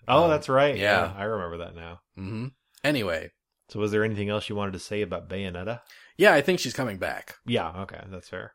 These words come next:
Speaker 2: Yeah. Uh, Bayonetta three is coming as a Switch exclusive again.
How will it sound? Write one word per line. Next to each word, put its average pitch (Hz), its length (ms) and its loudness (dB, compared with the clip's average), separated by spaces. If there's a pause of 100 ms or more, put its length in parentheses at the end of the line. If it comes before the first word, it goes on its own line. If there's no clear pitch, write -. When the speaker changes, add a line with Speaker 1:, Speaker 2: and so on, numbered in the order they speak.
(140)
Speaker 2:
Yeah. 90 240 -4 (180)
Uh, 90 160 -2
Bayonetta 135 420 0
three 170 340 4
is 143 180 2
coming 156 420 2
as 110 140 -4
a 104 60 -6
Switch 139 360 -2
exclusive 147 580 -2
again. 160 420 0